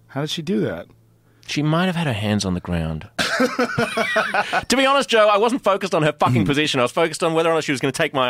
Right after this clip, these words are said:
Speaker 2: eye out. I had my eyes closed most of the time.
Speaker 1: Well, if she had her hands on the ground, now it makes perfect sense. So she's like a table.
Speaker 2: Yeah, table
Speaker 1: Right.
Speaker 2: sitting upright. Yeah.
Speaker 1: How's she getting the air to launch that thing?
Speaker 2: I don't know.
Speaker 1: That's what's confusing about that.
Speaker 2: There were so many things that she was doing. Like, they, they have all kinds of tricks.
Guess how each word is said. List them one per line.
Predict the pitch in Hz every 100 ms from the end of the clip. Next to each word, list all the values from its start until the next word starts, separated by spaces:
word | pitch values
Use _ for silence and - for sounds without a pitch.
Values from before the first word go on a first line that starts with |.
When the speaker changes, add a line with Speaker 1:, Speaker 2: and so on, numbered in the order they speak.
| 123
Speaker 2:
eye | 120
out. | 90
I | 135
had | 165
my | 160 147 151
eyes |
closed | - 110 95
most | 101 101
of |
the | 98
time. | 113 110 90
Speaker 1:
Well, | 156
if |
she | -
had | 226
her | 156
hands | 165 170
on | 139
the |
ground, | 113 143 120
now | 117 139
it | 123
makes | 98 -
perfect | - 127 107 80
sense. | 101 78
So | -
she's | - 110
like | 104
a | 90
table. | - 123 113 71 50
Speaker 2:
Yeah, | 120 120 110 73 -
table | - - - 107
Speaker 1:
Right. |
Speaker 2:
sitting | - - 107 98 98 - -
upright. | 101 98 82 73 - _
Yeah. | 98 92 87 90
Speaker 1:
How's | - 175
she | -
getting | 254 254 240 -
the | 180 131
air | 110 131 196 87 - _ _
to | 110
launch | 95 101 190 -
that | 87 73
thing? | - 53 - -
Speaker 2:
I | -
don't | 170
know. | 139 143 139 95 - - _ _ -
Speaker 1:
That's | 156 -
what's | - -
confusing | 117 - 135 202 120
about | 98 87 80
that. | 69 69 -
Speaker 2:
There | 156 147
were | 202
so | - - 240
many | 240 170
things | 143 131
that | 113
she | -
was | 110 98
doing. | 113 98 101
Like, | 110 -
they, | 151
they | - 160
have | 202 285
all | 285
kinds | - 170 151
of |
tricks. | - 160 117 - -